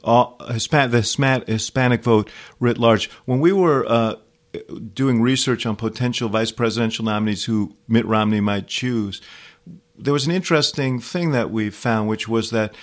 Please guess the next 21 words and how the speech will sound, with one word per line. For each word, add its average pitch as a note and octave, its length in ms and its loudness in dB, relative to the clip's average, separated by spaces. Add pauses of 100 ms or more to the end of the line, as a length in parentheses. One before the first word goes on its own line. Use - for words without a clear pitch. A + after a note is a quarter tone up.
(280)
uh, G#2+ 480 -2 (160)
that G#2+ 440 -4
Mexican C3+ 540 0
Americans G#2+ 800 -2 (380)
were A#2 480 0
not D3 280 0
terribly D3 480 2
receptive A#2+ 680 -2
to A2 120 -6
Rubio G2 680 -2 (320)
as G#2 180 -2
a G#2+ 60 -4
Cuban C#3+ 380 2
American. G#2 440 -2
They A2+ 100 2
didn't A#2 200 -2
feel C3 360 2
a G#2 60 0
kinship - 640 -2
with G#2 240 -2
him. G2 300 -4